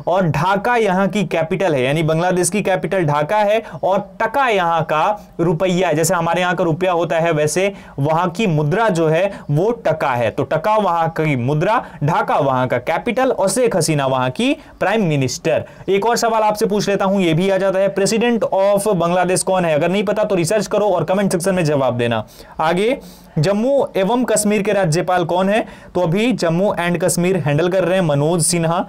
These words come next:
मनोज सिन्हा जी को हाल ही में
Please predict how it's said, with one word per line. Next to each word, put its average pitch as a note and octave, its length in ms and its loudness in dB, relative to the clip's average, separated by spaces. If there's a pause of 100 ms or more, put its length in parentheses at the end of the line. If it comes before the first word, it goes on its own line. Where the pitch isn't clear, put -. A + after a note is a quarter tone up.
(320)
मनोज F#3 380 2
सिन्हा F3 460 0
जी D3+ 220 0
को D#3 340 -2 (360)
हाल A3+ 260 0
ही A#3+ 240 0
में D#3+ 400 0